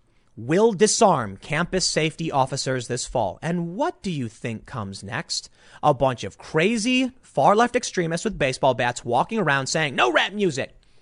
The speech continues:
What is that dress? That looks like cultural appropriation." Whack with a baseball bat. You're not gonna have accountable cops. Sorry, that won't be the case. Oregon Live reports. Portland State University announced Thursday that campus safety officers will no longer carry guns during patrol.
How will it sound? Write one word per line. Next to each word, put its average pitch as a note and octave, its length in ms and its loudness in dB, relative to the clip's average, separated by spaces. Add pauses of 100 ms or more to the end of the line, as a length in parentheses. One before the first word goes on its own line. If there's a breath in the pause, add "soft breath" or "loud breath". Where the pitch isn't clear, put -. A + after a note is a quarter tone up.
(200 soft breath)
What D#4 140 8
is B3 100 2
that G#3 200 4
dress? - 440 2 (200 soft breath)
That B3+ 200 4
looks - 280 -2
like G3 120 0
cultural G#3+ 320 4
appropriation." G3+ 640 0
Whack G3+ 200 0
with C#4+ 80 0
a D#3+ 40 -4
baseball A#2+ 320 -4
bat. - 200 -12 (1000 loud breath)
You're E3 120 -2
not A#3+ 160 4
gonna A3+ 140 4
have F#3 600 2 (180)
accountable D3+ 480 2
cops. - 520 -2 (260)
Sorry, C3 320 0 (180)
that C3 120 -6
won't B2 120 -4
be A2 60 -8
the G2+ 60 -8
case. - 380 -4 (840)
Oregon D#3 260 4
Live B2+ 180 2
reports. - 440 -2 (640 loud breath)
Portland A3+ 320 6
State G#3 200 4
University F3 440 4
announced D3 360 -2
Thursday C3 420 0 (340)
that D#3 180 -2
campus A3 400 0
safety F#3+ 340 0
officers D3 400 2
will C#3+ 120 0
no D3 200 2
longer E3 320 2
carry C#3+ 320 -4
guns A#2+ 300 -2
during G2+ 180 -6
patrol. A#2+ 420 0